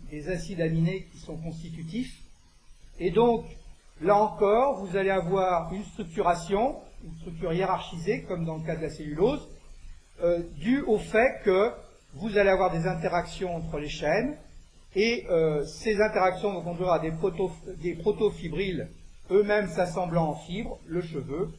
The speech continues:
Et il faut savoir que dans ce cas-là, euh, du fait de la présence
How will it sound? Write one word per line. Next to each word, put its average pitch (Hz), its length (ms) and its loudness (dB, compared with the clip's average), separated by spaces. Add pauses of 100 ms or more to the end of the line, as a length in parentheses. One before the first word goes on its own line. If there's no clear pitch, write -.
(360)
Et 165 240 -2
il 165 100 -6
faut 202 140 -2
savoir 180 680 0
que 185 80 -2
dans 190 260 -2
ce - 180 -14
cas-là, 180 480 2 (580)
euh, 156 380 0 (540)
du 247 160 -6
fait 254 360 2
de 180 60 0
la 175 160 2
présence 190 720 -2